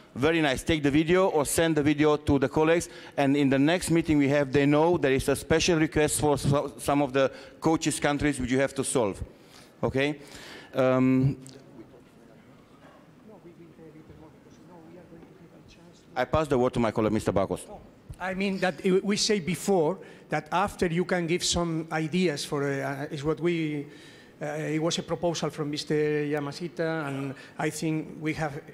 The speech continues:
Speaker 2: still a little more time. Also, yesterday was a request, I think it was from the French Federation, but anyhow, it's for everybody,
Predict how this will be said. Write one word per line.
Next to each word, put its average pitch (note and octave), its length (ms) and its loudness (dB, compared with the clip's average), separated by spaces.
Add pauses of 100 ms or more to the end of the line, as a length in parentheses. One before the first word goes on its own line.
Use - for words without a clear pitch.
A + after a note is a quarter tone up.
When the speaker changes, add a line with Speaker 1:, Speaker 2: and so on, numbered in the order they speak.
Speaker 2:
still D#3 360 -4 (100)
a D3 100 -8
little D#3 260 -2
more D3+ 220 -2
time. C#3 340 -6 (880)
Also, A#3+ 380 2
yesterday G#3 560 0
was F#3 240 0
a G3 40 2
request, F3+ 480 0
I E3+ 80 -2
think F3+ 220 -2
it E3+ 80 0
was E3+ 160 -2
from E3 240 -4
the D#3 80 -2
French F3 300 -4
Federation, D#3+ 580 0
but C#3+ 160 -6
anyhow, D3+ 360 -2
it's C#3 140 -8
for D3 220 -6
everybody, D3 540 -4